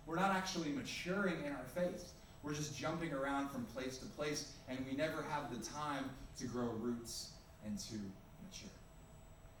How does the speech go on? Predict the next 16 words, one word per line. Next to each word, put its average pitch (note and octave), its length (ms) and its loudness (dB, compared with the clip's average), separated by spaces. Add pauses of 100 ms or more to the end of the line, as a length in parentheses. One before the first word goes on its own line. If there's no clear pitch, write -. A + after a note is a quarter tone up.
(180)
Here's F#3 220 10
what F#3+ 120 12
I E3+ 180 10
actually D#3+ 380 2
think D3+ 260 0
that C3+ 140 -2
this B2 200 -2
looks A#2 280 -4
like. G2 180 -2 (300)
I D#3 80 6
think F#3 240 6
that - 400 4
kind G3 180 10
of F3 60 6
our E3+ 280 8
idealized F3+ 960 6